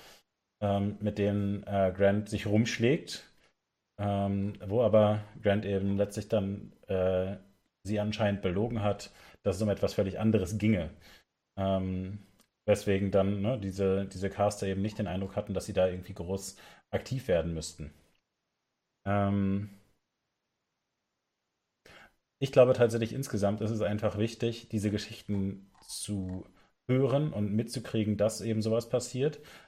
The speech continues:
Und was daraus folgen sollte, hoffentlich, ist,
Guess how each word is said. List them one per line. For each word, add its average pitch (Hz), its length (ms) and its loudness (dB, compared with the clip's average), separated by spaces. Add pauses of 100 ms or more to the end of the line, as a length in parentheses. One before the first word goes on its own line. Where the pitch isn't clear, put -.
(160)
Und 107 300 2
was 110 320 2
daraus 101 580 2 (720)
folgen 135 760 2
sollte, 117 640 4
hoffentlich, 123 520 2
ist, - 520 -6